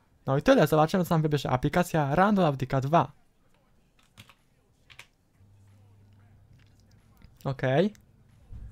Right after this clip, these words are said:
Okej, mamy kordy i if you want something scarier than a mine, how about you dead? O nie. Jeśli chcesz coś straszniejszego niż było w kopalni,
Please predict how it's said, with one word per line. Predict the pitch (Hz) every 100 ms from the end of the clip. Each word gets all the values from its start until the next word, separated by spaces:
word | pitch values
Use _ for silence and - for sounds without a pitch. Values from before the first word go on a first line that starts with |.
| - - - - - _ _ _ _
Okej, | 151 180 170
mamy | 165 165
kordy | 175 165 190 202
i | 180 180
if | -
you | 160 156
want | 190 277 269
something | - 196 233 - 170
scarier | - - 220 160 143 160 -
than | 160 196 208
a | 156
mine, | 151 143 170 151 175 196 - - - - - -
how | - 214 240
about | 185 160 175 180 170
you | 165 143 -
dead? | 185 180 - - - _ _ - _
O | - 156 151 151
nie. | 147 143 135 131 127 - - - _ - - - - - - - - - - _ _ _ _ _ _ - _ -
Jeśli | 156 165 - 170
chcesz | 160 - 190 190 185 - - -
coś | - 170
straszniejszego | - - 175 - 180 165 - 196 175 156
niż | 151 139
było | - 160
w | 156
kopalni, | 151 135 - 202 180 165 156